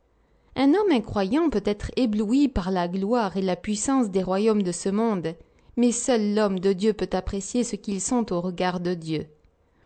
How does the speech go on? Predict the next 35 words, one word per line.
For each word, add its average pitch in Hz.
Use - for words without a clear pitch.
L'homme 202
qui -
est 214
en 196
honneur 208
et 190
n'a 190
point 202
d'intelligence 208
ne 240
dure 196
pas. 254
Il 277
est 285
comme 269
les 247
bêtes 277
qui 320
périssent. 220
Psaume 175
quarante-neuf, 214
versets 233
douze 311
et 240
vingt. 170
Les 294
chapitres 330
sept 370
et 240
huit 269
nous 277
reportent 269
à 220
la 196
première 240